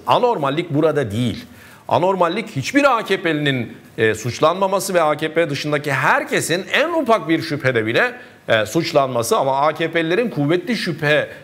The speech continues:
e, durumunda bile, e, suçlanmaması. Böyle bir durum. Peki, şimdi, e, ne yapalım? Bir başka, e, başlıkla,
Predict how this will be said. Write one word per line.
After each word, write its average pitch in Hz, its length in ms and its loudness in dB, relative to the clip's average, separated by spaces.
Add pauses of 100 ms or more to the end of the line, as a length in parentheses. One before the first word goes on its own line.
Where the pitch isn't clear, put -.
(140)
e, 101 200 2
durumunda 151 520 2
bile, 165 260 0 (300)
e, 113 200 2
suçlanmaması. 107 840 -2 (300)
Böyle 165 280 4
bir 78 200 -6
durum. - 160 -12 (380)
Peki, 208 320 4 (240)
şimdi, 208 560 2 (220)
e, 117 220 4 (380)
ne 156 60 6
yapalım? 220 480 2 (280)
Bir 143 240 2
başka, 180 540 2 (520)
e, - 40 0 (1300)
başlıkla, 139 640 2